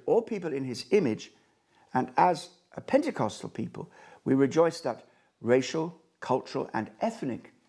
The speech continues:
diversity is indeed a beautiful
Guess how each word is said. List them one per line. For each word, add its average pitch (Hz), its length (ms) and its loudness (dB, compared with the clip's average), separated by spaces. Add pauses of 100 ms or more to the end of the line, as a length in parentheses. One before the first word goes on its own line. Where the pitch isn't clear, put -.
(180)
diversity 127 720 0 (380)
is 120 180 0
indeed 117 420 2 (380)
a - 80 0
beautiful 123 560 2